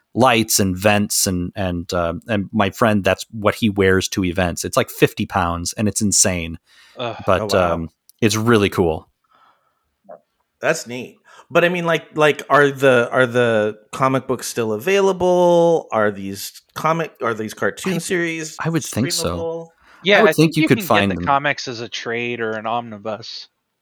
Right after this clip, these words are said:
Speaker 1: Yes. Yeah. They have, they have omnibuy of both the old comics, like the old real Ghostbusters comics I know.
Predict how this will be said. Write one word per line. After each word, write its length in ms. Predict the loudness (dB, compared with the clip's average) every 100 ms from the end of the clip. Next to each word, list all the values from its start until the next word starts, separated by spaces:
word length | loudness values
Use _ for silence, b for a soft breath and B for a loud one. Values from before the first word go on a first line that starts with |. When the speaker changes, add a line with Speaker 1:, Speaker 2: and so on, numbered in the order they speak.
| _ 0
Speaker 1:
Yes. 460 | 2 2 -2 -8 _ _ _ _ _ _
Yeah. 220 | -6 -6 -8 _ 0
They 140 | 4
have, 280 | 4 4 4
they 100 | 4
have 320 | 4 2 -4 -6
omnibuy 640 | 0 2 2 4 4 4 2
of 180 | 2
both 200 | 2 2
the 100 | 2
old 260 | 4 4 2
comics, 420 | 2 2 0 -2
like 120 | -2 0
the 100 | 2
old 240 | 2 2
real 240 | 2 2
Ghostbusters 580 | 4 2 2 -2 -2 -6
comics 380 | -4 -4 -4 -6
I 80 | -6
know. 280 | -6 -8